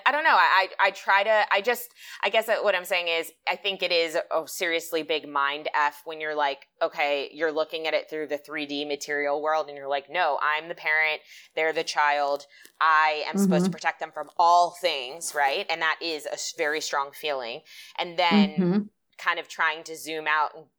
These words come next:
Speaker 1: think of it from the spiritual perspective of, okay, we're all souls, we're all <laughs> spirits, we all come here,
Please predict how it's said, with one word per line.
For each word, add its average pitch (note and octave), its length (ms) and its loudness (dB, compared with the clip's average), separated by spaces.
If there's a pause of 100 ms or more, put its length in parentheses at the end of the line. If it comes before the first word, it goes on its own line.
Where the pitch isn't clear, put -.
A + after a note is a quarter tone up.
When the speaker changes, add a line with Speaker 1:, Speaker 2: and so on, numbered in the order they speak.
(240)
Speaker 1:
think F3 140 -4
of D#3 80 -6
it - 100 -4
from D#3 160 -8
the C#3+ 60 -8
spiritual E3 500 0
perspective D3 480 -6
of, C#3+ 220 0
okay, D#3 240 0
we're D3+ 200 -2
all D3 280 4
souls, C#3+ 640 0
we're E3+ 160 2
all E3 180 6
<laughs> A3 40 -6
spirits, F#3 760 -2
we F3 100 -2
all D#3 240 4
come E3 360 0
here, D3+ 360 0